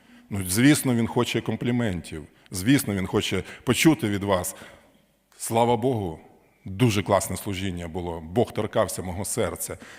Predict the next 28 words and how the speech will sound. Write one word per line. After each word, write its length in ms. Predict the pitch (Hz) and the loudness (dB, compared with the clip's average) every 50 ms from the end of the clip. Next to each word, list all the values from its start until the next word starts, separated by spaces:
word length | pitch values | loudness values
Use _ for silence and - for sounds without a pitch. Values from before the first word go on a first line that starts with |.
| - _ | -14 _
через 320 | - - 113 113 113 - | -2 0 2 2 0 0
проповідь, 540 | - - - 110 101 - 98 90 87 82 - | 0 2 2 2 2 0 -2 -4 -4 -4 -2
через 260 | - 113 113 123 - | -2 0 0 0 -2
спів, 360 | - - - 120 101 87 80 | -2 -2 -2 -2 -2 -2 -2
через 380 | - - 101 95 113 - - 117 | -6 -6 -4 -4 -4 -2 -2 0
різні, 420 | 120 123 123 113 104 107 110 104 | 0 0 0 0 0 0 0 0
е, 80 | 95 87 - - - - - - - - - - - 95 95 92 95 95 95 98 98 92 90 92 92 92 101 113 - - - - 76 - - - - - - - - | -2 -4 -6 -12 -20 -20 -20 -20 -20 -20 -14 -8 -4 -2 -2 0 -2 -2 -2 -4 -4 -4 -4 -4 -6 -6 -8 -8 -10 -10 -10 -10 -12 -12 -14 -16 -16 -16 -14 -10 -4
види 280 | 117 117 127 107 113 | 0 2 2 4 2
служіння, 520 | 110 - 127 127 117 110 127 117 110 98 95 | 0 0 0 0 2 4 4 4 4 2 0
які 200 | 95 - 110 104 | -2 -2 -4 -2
були, 380 | 95 104 104 104 98 90 90 | -2 0 0 0 0 -2 -2
при-, 260 | - - 113 120 123 110 - - - - | -2 -2 0 2 2 0 -2 -6 -8 -2
через 300 | - 139 117 123 113 113 | 2 2 4 4 2 2
л-, 260 | 127 135 151 - 147 123 | 0 -2 -2 -2 -4 -6
з-, 140 | 101 - - - - - | -6 -8 -10 -12 -10 -6
е, 200 | 110 117 113 104 | -6 -4 -4 -4
злагодженість 800 | 101 117 139 139 131 123 113 95 107 101 110 107 104 101 92 | 0 4 4 6 6 6 4 0 -2 -4 -4 -4 -4 -4 -6
братів, 460 | 90 117 120 - - 135 120 113 95 | -6 -6 -6 -2 2 2 2 2 2
к-, 100 | - - - - | -2 -8 -10 -8
які, 480 | 107 92 107 - - 117 113 110 101 - - - - - - - - - - - - | -6 -6 -6 -6 -4 -2 -2 0 -2 -2 -4 -10 -20 -20 -20 -20 -20 -20 -18 -12 -8
е, 480 | 110 104 104 101 101 101 104 101 101 | -6 -4 -2 -2 0 0 0 0 -2
були, 760 | 104 98 98 110 113 113 113 110 107 104 104 98 98 98 90 - | -2 0 2 4 4 6 6 4 4 4 4 2 2 0 -2 -2
керували 560 | - 123 - 120 120 123 123 117 107 98 92 | 0 4 6 6 8 8 8 8 6 4 0
цим 180 | - 104 101 | -2 -4 -4
служінням 580 | - - 117 113 - 117 123 107 101 98 95 95 | -2 -2 -2 0 2 2 2 2 0 0 -2 -4
і 60 | 95 | -4
так 180 | 95 113 101 101 | -4 -6 -4 -2
далі». 360 | 104 101 98 90 87 85 | 0 0 0 0 -2 -6